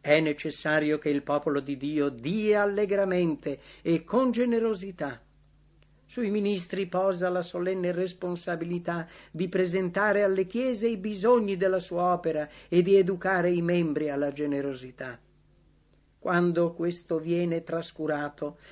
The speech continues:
e le chiese mancano di dare per le necessità degli altri, non soltanto ne soffre l'opera del Signore, ma le benedizioni che dovrebbero riversarsi sui credenti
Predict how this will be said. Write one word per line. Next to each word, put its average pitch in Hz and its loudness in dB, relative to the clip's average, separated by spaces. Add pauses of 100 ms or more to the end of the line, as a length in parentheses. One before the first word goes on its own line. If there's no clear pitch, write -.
(120)
e 180 4
le 214 2
chiese 233 0
mancano 240 0
di 220 -2
dare 196 2
per 180 -2
le 180 -2
necessità 175 -4
degli 190 -2
altri, 233 -4 (260)
non 165 -4
soltanto 185 -2
ne 170 -2
soffre 165 -2
l'opera 160 -2
del 147 -6
Signore, 143 -4 (280)
ma 156 0
le 160 2
benedizioni 226 2
che 196 -2
dovrebbero 185 0
riversarsi 170 -4
sui 160 -6
credenti 147 -6